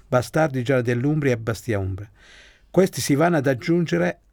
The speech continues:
a quelle esistenti, ma soprattutto abbiamo fatto un investimento in termini di risorse umane, di formazione. Le nuove tecnologie devono essere messe al servizio dei nostri iscritti e non solo. Concludo ricordando che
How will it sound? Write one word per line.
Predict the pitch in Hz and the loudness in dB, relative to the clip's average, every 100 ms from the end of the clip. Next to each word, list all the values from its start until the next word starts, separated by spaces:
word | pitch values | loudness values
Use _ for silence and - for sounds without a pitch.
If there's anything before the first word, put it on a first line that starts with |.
| _ | _
a | - | -4
quelle | - 147 139 | 0 0 2
esistenti, | 127 123 - 104 98 98 - | 0 -4 -6 -6 -6 -8 -6
ma | 135 | -2
soprattutto | 120 135 135 135 190 - | 0 0 0 -2 -4 -2
abbiamo | 127 123 123 | 0 0 -2
fatto | - 147 - | -2 -2 0
un | 127 | -2
investimento | 120 117 - 131 123 139 151 - 170 165 - - - | 0 -2 -2 -2 0 0 -2 -2 -4 -4 -12 -20 -8
in | 131 | -6
termini | 123 139 131 | 2 2 2
di | 117 | -2
risorse | - 135 - 135 | -2 -4 -2 -2
umane, | 143 135 104 101 - - - _ - | 0 0 -2 -8 -14 -20 -20 _ -10
di | 117 | -6
formazione. | 117 131 120 127 - 160 135 95 98 - - - - - | 0 0 0 -4 -2 0 0 -2 -10 -18 -20 -20 -20 -4
Le | 127 139 | 0 2
nuove | 185 185 | 2 2
tecnologie | 156 - 135 131 170 180 170 | 0 0 0 -2 0 0 0
devono | 135 131 131 | 0 0 0
essere | 143 - 131 127 - | 0 0 -2 -2 -2
messe | 143 151 - | -2 -2 0
al | 131 | -4
servizio | - 131 123 165 - | -2 -2 -2 -4 -2
dei | 127 | -2
nostri | 131 135 - | 0 -2 -4
iscritti | 120 - 151 156 | -6 -2 -4 -2
e | 123 | -2
non | 120 | -2
solo. | - 104 98 113 120 _ - - - _ _ _ | -6 -10 -10 -12 -18 _ -20 -20 -20 _ _ _
Concludo | - 143 156 208 156 | 2 2 2 0 0
ricordando | 139 123 143 127 123 117 113 | -2 0 -4 0 -2 0 -4
che | 104 123 104 | -2 -4 -4